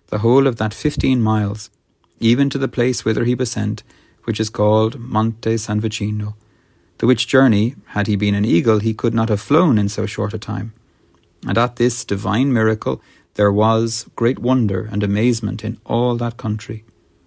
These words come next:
Another was Friar Peter of Monticello, who was seen by Friar Servodio of Urbino, being then the guardian of the old place of Ancona,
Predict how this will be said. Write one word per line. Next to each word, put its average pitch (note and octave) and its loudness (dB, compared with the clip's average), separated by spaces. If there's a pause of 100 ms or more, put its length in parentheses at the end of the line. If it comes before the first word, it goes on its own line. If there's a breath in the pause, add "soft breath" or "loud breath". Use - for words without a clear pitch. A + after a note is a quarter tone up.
(440)
Another C#3+ 6
was A2+ 2
Friar A2 0
Peter B2 2
of A2 2
Monticello, G#2+ 2 (220)
who A2+ -6
was G#2 0
seen A#2 -2
by G#2 -2
Friar G#2 -4
Servodio A2 0
of G#2+ 0
Urbino, G#2+ -2 (160)
being G#2 -2
then G2+ -2
the G#2+ -2
guardian A2+ 2
of G2+ -4
the G#2+ -2
old B2 2
place A2 -2
of G#2+ -6
Ancona, A2 -4